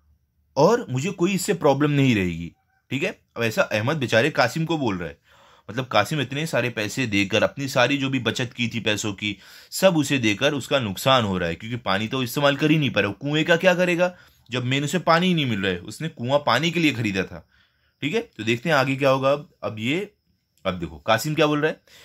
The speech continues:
अब कासिम देखो क्या है कासिम का यहाँ पे, "कासिम was shocked to hear Ahmed's argument।" देखो यहाँ पे शॉक्ड मतलब क्या, आश्चर्यचकित हो जाना, हियर मतलब सुनना, आर्ग्यूमेंट मतलब आप क्या बोल सकते हो, बहस।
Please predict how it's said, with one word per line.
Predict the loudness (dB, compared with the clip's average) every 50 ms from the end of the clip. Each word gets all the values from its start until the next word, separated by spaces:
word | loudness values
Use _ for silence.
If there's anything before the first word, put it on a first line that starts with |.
| -20 -20 -14 -12
अब | -12 -2
कासिम | 2 2 2 2 0 -6 -6
देखो | -6 -6 -6 -4 -4 -2 0
क्या | 2 2
है | 2 2
कासिम | 2 0 -2 -2 -2 -6 -4
का | -2 0
यहाँ | 0 0 0 -2
पे, | -2 -4 -6 -6 -10 _ _ _ -20 -20 -20 -20 _ _
"कासिम | 4 4 4 4 0 -2 0
was | 0 0 0
shocked | -2 -2 2 4 4 4 4 2
to | -4 -8 -16 -10 -6 -4 -2
hear | -2 -2 -2 -2 -4 -6
Ahmed's | -6 -4 -4 -6 -8 -10 -14 -16 _ 0
argument।" | 0 0 0 0 -2 -2 -2 -4 -6 -12 -18 _ _ _ _ _ _ _ _ _ _ _ _ _ _ _ _ _ _ _ _ _ _ _ _ _ -4
देखो | -2 0 2
यहाँ | 2 0
पे | 0
शॉक्ड | -2 2 4 6 6 6 4
मतलब | 0 -2 -2 -2
क्या, | -2 -6 -6 -10 _ -4
आश्चर्यचकित | -4 -4 -2 -2 -2 -2 -2 -4 -4 -6 -4 -4
हो | -2 0
जाना, | 0 0 -2 -2
हियर | -2 -2 0 0
मतलब | 0 -2 -4 -4
सुनना, | -4 -2 0 0 2 2 2 0 0 -6 _ _ _ _ _ _
आर्ग्यूमेंट | 2 2 2 4 2 0 0 0 -2
मतलब | 0 2 4
आप | 2 2 2 2
क्या | 0 0
बोल | 0 0 -4
सकते | -4 -6 -10 -6 -4
हो, | -2 -2 -2 -2 -4 -8 _ _ -20 _ _ _ -2
बहस। | 0 0 0 0 -2 -4 -6 -12 -16 -18